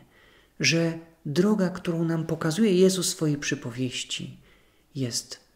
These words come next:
drogą najlepszą, dobrą, właściwą. Chwała Ojcu i Synowi, i Duchowi Świętemu, jak była na początku, teraz i zawsze,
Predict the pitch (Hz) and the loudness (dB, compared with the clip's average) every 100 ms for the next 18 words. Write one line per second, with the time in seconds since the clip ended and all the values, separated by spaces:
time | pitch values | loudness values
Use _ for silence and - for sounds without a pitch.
0 | _ _ 143 139 131 135 123 131 - _ | _ _ -4 -2 -2 -4 -8 -10 -14 _
1 | _ _ _ 175 175 170 123 - - - | _ _ _ -4 -2 -2 -6 -10 -12 -14
2 | _ _ _ _ 180 170 135 - 127 _ | _ _ _ _ -6 -4 -4 -10 -20 _
3 | _ _ _ _ _ 151 156 - - 135 | _ _ _ _ _ -6 -4 -4 -6 -10
4 | - - _ _ _ _ _ _ - - | -14 -20 _ _ _ _ _ _ -20 -20
5 | - - 180 170 165 156 156 151 147 143 | -18 -2 0 2 0 2 4 4 2 0
6 | 135 - 131 131 131 123 127 131 - - | 0 -2 0 0 0 -4 -10 -14 -16 -20
7 | - - - - 151 170 190 190 165 151 | -20 -20 -8 -4 0 0 0 -2 -2 -2
8 | - 143 131 123 117 113 120 113 - _ | 0 0 -2 -4 -6 -6 -10 -14 -20 _
9 | _ _ - 143 147 147 190 180 165 160 | _ _ -2 -2 0 -2 0 0 0 -4
10 | 160 185 185 131 - 135 - 123 120 - | -2 -2 -2 -2 -6 -10 -8 -8 -6 -6
11 | 123 131 131 - - 139 | -2 -2 -2 -4 -6 -8